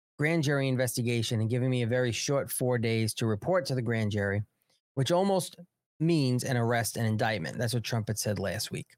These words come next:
And special counsel Jack Smith leaked another report to New York Times last Wednesday night.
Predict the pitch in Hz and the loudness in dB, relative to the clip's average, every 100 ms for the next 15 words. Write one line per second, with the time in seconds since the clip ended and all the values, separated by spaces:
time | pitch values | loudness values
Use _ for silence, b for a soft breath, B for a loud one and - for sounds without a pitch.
0 | _ _ _ _ - 113 - 131 135 113 | _ _ _ _ -4 -4 0 -2 -2 -2
1 | 127 120 127 113 123 113 - 123 110 123 | -2 0 0 0 0 -2 0 -2 -2 0
2 | 120 110 120 117 113 101 123 104 - 120 | 0 0 0 2 0 0 0 -2 -2 0
3 | 117 107 - 127 120 110 113 113 - 120 | 2 0 -2 -2 0 0 0 0 0 0
4 | 110 104 127 185 170 | 0 0 2 2 0